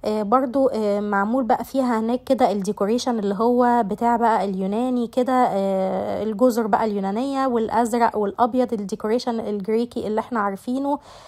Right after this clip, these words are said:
وحبيت برضو افرجكم على الشوارع الجانبية بتاعت وسط البلد من الشبابيك بتاعت المكان.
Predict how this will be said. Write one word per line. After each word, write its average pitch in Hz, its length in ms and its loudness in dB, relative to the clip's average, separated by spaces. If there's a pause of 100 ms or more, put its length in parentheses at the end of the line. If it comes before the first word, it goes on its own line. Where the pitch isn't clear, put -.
(180)
وحبيت 226 360 0
برضو 247 340 2
افرجكم 220 560 0
على 220 320 2
الشوارع 214 580 0
الجانبية 208 540 0
بتاعت 220 440 0
وسط 226 300 -2
البلد 208 480 0
من 226 240 -2
الشبابيك 208 840 -4
بتاعت 214 460 -2
المكان. 220 540 0